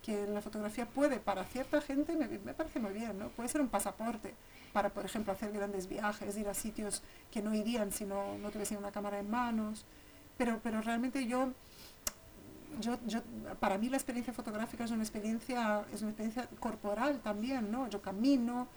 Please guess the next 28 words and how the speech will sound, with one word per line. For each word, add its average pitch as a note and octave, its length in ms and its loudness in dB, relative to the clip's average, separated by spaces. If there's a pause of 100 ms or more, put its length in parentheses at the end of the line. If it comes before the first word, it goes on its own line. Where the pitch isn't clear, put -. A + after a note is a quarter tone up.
(180)
camino G#3+ 260 2
por G#3 140 -4
sitios G#3 300 -6
conocidos, A3+ 880 0 (360)
eh, G#3 320 2
hago, A3 340 2 (380)
eh, G#3+ 180 -4
siento A#3+ 640 2
cosas. A#3+ 760 0
Entonces, A3+ 460 -2
muchas C4 500 4
veces D4+ 560 2 (340)
estar A#3 380 2
en B3+ 100 2
un B3+ 80 2
sitio A#3+ 240 -4
conocido, B3+ 500 -2
como G3 260 -4
es, G3 320 -4
como G3+ 180 -2
son G3+ 200 -4
los G#3 120 -4
páramos G#3 320 2
de G#3 80 -2
Segovia, G3+ 400 0
por G#3 160 -6
ejemplo, A3+ 400 -2 (880)
eh, F3 500 -4